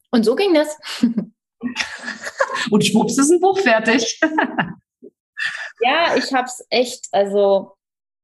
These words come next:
Speaker 1: oh, ich hab's so gefeiert und vor allem auch, und das ist das wirklich Schöne, auch ein Instagram-Buch zu schreiben, es gab ja ganz viel, ähm, Support und ganz viele Leute, die es sofort mitgefeiert haben. Du hast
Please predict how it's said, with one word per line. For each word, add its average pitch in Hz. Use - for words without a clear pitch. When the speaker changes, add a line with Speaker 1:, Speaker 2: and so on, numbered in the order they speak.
Speaker 1:
oh, 208
ich 214
hab's 202
so 196
gefeiert 190
und 202
vor 180
allem 196
auch, -
und 185
das 214
ist -
das 175
wirklich 202
Schöne, 214
auch 165
ein 175
Instagram-Buch 180
zu -
schreiben, 180
es 175
gab 175
ja 190
ganz 180
viel, 196
ähm, 175
Support 185
und 180
ganz 170
viele 185
Leute, 170
die 170
es 165
sofort 170
mitgefeiert 165
haben. 170
Du 202
hast -